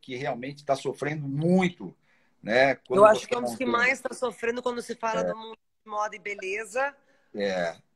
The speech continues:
Speaker 2: O vestuário tá sofrendo bastante.
Speaker 1: Tá sofrendo bastante. Então, minha dica pra vocês, complementando essa da Ana,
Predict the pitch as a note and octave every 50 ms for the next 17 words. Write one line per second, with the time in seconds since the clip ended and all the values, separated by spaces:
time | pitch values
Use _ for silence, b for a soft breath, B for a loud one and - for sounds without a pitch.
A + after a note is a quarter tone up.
0 | _ - B3 B3+ F3 F3+ - F#3+ G#3 G3+ G3+ G#3+ A3+ A3+ - - G#3 - - G#3
1 | - - G#3 G#3 G#3+ G3+ G3 G#3 A3 - - - _ - D#3 C#3+ C3 A#2+ - -
2 | - A2+ G#2 - _ - C3+ C#3 - D#3 - - D3 C#3+ C#3+ C3+ - B2+ B2 -
3 | - F3+ F#3 F3+ - E3 D#3+ E3 F3 G3 G3 E3+ C#3 - E3 G#3 F#3+ - F3 D#3
4 | D#3 D3 C#3 B2 A#2+ - - D#3+ D#3+ D3 - _ D3+ D#3 D3 D#3 D3 D3 C#3 C3+
5 | C3 - D3 D3+ D#3 E3 C3+ B2+ C3 C3 B2+ - - - C3 A2+ A2 A2+ A2+ G#2
6 | G2 F2+ -